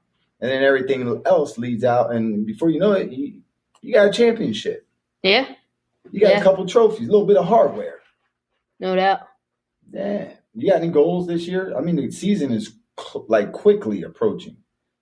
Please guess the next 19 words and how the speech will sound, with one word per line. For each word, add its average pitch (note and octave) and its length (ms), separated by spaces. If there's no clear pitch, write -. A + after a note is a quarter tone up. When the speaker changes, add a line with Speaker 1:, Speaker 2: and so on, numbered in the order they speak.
Speaker 1:
Have A#2+ 160
you C3+ 160
ever, C3 140
you A#2 380
set A#2+ 240
any C3+ 180
yet? E3 320
Not A2+ 140
yet? G#3 140
Speaker 2:
Not G#3+ 140
yet. F3+ 340
Speaker 1:
Not A2 140
yet? B2 320
Speaker 2:
Not G3+ 140
Speaker 1:
Get F3 60
Speaker 2:
yet. E3+ 220
Speaker 1:
to C#3 240
it, - 80
Reds. F#2 480